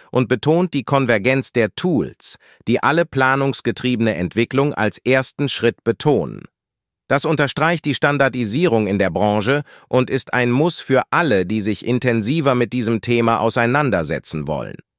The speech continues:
Parallel dazu dominierte die Sicherheitsthematik die Debatte. Fireship berichtete über eine kritische Linux-Lücke, die durch ein A-I-Tool entdeckt wurde. Die Lücke, bezeichnet als Copy-Fail,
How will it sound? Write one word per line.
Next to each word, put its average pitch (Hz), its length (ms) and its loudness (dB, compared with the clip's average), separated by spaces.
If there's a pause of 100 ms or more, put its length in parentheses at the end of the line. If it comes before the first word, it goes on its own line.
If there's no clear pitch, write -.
(560)
Parallel 151 480 2
dazu 143 460 0
dominierte 147 640 2
die 120 140 0
Sicherheitsthematik 110 1080 0
die 104 140 -4
Debatte. 107 540 0 (760)
Fireship 156 840 2
berichtete 135 600 0
über 127 320 2
eine 107 220 0
kritische 147 440 -2
Linux-Lücke, 123 800 2 (500)
die 139 100 2
durch 147 220 2
ein 131 260 0
A-I-Tool 127 800 0
entdeckt 82 460 -4
wurde. 65 400 -6 (520)
Die 123 100 2
Lücke, 156 320 2
bezeichnet 135 560 -2
als 107 280 0 (120)
Copy-Fail, 95 840 -2